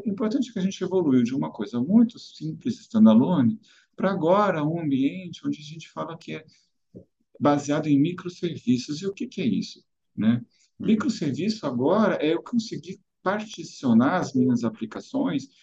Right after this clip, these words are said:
Speaker 1: em pequenos componentes que se integram pra apresentar agora uma solução final, tá? E aí, poxa,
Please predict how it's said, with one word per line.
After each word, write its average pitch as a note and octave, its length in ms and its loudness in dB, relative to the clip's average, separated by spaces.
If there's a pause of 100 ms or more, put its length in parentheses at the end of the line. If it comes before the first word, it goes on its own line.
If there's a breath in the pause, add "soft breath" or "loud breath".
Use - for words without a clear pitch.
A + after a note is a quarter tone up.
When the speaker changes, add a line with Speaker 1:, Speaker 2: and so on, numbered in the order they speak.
(140)
Speaker 1:
em F3+ 160 2
pequenos A3 840 4
componentes D3 880 0 (340 soft breath)
que F3+ 80 -6
se G3 220 -2
integram F#3+ 720 2 (240 loud breath)
pra F3+ 260 4
apresentar G3+ 720 0
agora G3 300 -2
uma G3 100 -8
solução F3+ 420 -10
final, B2+ 480 -2 (460)
tá? A2+ 240 -2 (320)
E F#3 140 2
aí, A#3+ 260 0 (140)
poxa, B2 360 -4